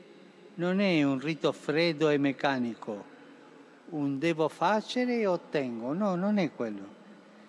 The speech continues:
È questione di libertà ed amore. La fede è questione di libertà e questione di amore.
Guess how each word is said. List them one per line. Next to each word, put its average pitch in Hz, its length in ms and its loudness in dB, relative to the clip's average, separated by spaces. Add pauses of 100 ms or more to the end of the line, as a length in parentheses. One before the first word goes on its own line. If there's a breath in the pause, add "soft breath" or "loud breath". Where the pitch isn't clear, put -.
(300 loud breath)
È 196 180 -2
questione 226 760 -2
di 170 160 -2
libertà 208 640 0
ed 165 200 0
amore. 127 580 2
La 160 140 4
fede 247 400 4
è 170 60 2
questione 196 500 4
di 160 140 6
libertà 214 640 6 (320 loud breath)
e 175 120 2
questione 180 380 4
di 165 60 6
amore. 131 480 4